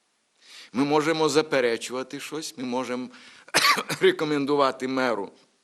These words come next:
подивитись, підійти з іншого боку,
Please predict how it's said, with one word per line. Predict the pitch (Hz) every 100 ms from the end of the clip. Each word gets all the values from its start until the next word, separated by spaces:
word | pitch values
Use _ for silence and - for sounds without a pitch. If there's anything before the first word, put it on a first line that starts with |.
| _ _ - _
подивитись, | - 123 131 135 135 127 -
підійти | 127 120 131 127 131
з | 113
іншого | 123 120 120 127
боку, | 113 139 139 170